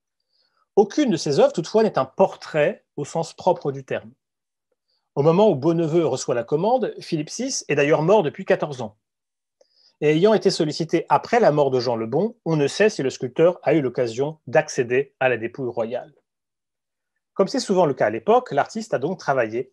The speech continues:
à partir de représentations antérieures, probablement aussi peut-être des masques mortuaires. Pour Beauneveu, il s'agit de figer la vie dans le marbre, plutôt que de représenter une supposée réalité.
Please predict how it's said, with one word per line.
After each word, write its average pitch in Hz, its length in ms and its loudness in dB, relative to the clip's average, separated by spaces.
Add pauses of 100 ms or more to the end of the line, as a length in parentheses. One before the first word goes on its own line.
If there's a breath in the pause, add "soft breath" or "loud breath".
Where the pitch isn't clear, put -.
(180)
à 196 100 4
partir 175 380 -2
de 147 60 2
représentations 127 680 -8
antérieures, 110 560 -10 (200)
probablement 117 640 -6
aussi 127 300 -12
peut-être 127 400 -10
des 110 80 -10
masques 127 300 -4
mortuaires. 110 500 -14 (800)
Pour 143 160 2
Beauneveu, 151 640 0 (340)
il 156 100 -8
s'agit 208 260 0
de 170 100 2
figer 233 500 -2
la 170 160 2
vie 147 100 -4
dans 127 140 0
le 113 80 -6
marbre, 151 460 -2 (500)
plutôt 269 320 -2
que 175 100 0
de 143 100 2
représenter 151 840 2
une 139 100 -6
supposée 151 640 -6
réalité. 127 680 -4